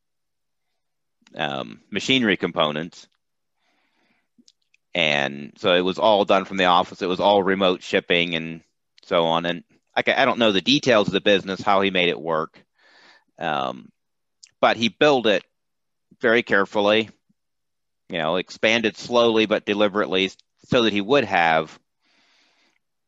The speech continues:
um, places where he could offer them a living wage,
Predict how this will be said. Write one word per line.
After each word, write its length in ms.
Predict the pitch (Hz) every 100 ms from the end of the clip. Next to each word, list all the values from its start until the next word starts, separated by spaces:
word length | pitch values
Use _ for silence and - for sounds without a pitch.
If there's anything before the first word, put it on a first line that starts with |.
| _ _ _ _ _ -
um, 220 | 85 82
places 380 | - 101 95 -
where 100 | 95
he 60 | 95
could 100 | 85
offer 380 | 92 90 95
them 480 | 87 87 85 85 82 _ _ _ _ _ _ _ _ _ _ - 98
a 80 |
living 360 | 101 104 98 92
wage, 600 | 92 90 87 87 -